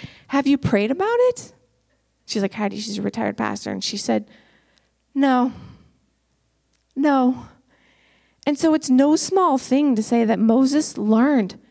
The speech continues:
to first go listen to God. And, like, do you think he just sat there and God, like, one minute told him what he was supposed to do? There's a chance that he had to sit there for a long time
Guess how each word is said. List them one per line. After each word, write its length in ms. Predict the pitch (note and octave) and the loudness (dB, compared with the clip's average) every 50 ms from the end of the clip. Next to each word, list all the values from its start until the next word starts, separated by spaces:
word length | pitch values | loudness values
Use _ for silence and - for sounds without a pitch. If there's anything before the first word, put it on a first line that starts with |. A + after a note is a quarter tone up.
| _ _ - | _ _ -4
to 120 | - A#3+ | -2 -2
first 720 | - - - - - C4 C4 C4 C4 C4+ - - - - - - _ _ _ | -2 -4 -4 0 2 2 4 2 2 0 -4 -6 -10 -14 -20 -20 _ _ _
go 200 | - A#3 A3+ A#3+ | 2 2 4 4
listen 400 | A#3+ A3+ A3 G#3+ G#3 - A3+ G#3 G3+ | 4 2 2 0 0 -2 -4 -6 -4
to 120 | - G#3 | -4 -2
God. 340 | G3+ G#3+ G#3+ G#3+ G3 F#3+ G3+ - - - - - - | -2 0 0 0 0 -2 -4 -8 -14 -20 -18 -8 -4
And, 160 | - E4 E4+ | -2 0 2
like, 200 | F4+ F#4 - - - - - - | 2 0 -2 -4 -12 -20 -8 -2
do 80 | - E4+ | 0 0
you 60 | F4+ | 0
think 180 | - G#4+ G4+ | 0 0 -2
he 120 | G#4 A#4 G4+ | 0 0 0
just 220 | F#4+ C#4+ - - | 0 -2 -2 -2
sat 320 | - - G3+ A3 C4 - - | -2 -2 -2 -2 -2 -2 0
there 260 | D#4 D#4 D#4+ E4 D4+ | 2 2 2 2 2
and 140 | - A#3+ B3 | 0 0 0
God, 280 | A3 A3 A3+ A3+ G#3 | 0 0 0 0 -2
like, 260 | G3+ G#3 G#3 - - _ | -2 -4 -4 -8 -10 _
one 520 | - G#3 F#3+ F#3+ G3 G3+ G#3 G#3+ A#3+ A#3+ B3 | -6 -6 -4 -2 0 2 2 4 4 4 4
minute 340 | B3+ B3+ C4+ C#4+ D4+ D#4 - _ _ _ _ _ _ _ _ _ _ | 4 4 2 0 -2 -4 -10 _ _ _ _ _ _ _ _ _ _
told 300 | - G#3+ G#3+ A3 A#3 A3+ | -2 2 2 4 4 4
him 160 | C4+ B3+ B3+ | 2 4 4
what 100 | B3 A#3+ | 4 4
he 80 | A#3 A#3+ | 4 4
was 160 | A#3+ A#3+ A#3+ | 4 2 2
supposed 280 | - - A3 A3+ A3+ - | 0 0 0 0 0 -2
to 80 | A#3 | -4
do? 220 | G3 A3 A3+ A#3 A#3+ | -2 2 2 2 2
There's 280 | A#3+ C4+ D4 D#4+ D#4+ | 2 2 2 2 0
a 40 | C5+ | 0
chance 440 | - - - - A#3 C4 F#4+ G4+ - | -2 -2 0 0 0 0 0 0 0
that 100 | - G#3+ | 0 2
he 140 | A#3 G#3+ A#3 | 2 2 2
had 100 | A#3+ A3+ | 2 2
to 80 | A3 | 0
sit 300 | A3+ - - B3+ B3+ - | -4 -4 -6 -6 -4 -2
there 160 | - G#3+ G3+ G#3 | -2 -2 -2 -2
for 120 | - G3 | -2 -2
a 80 | G3 F#3+ | -2 0
long 360 | F#3 G3+ C4+ D#4 E4 E4+ D#4+ | -2 -2 -4 -4 -6 -6 -8
time 400 | - C4+ C4 D#4 D#4 A#3 F#3+ | -8 -6 -4 -4 -4 -4 -6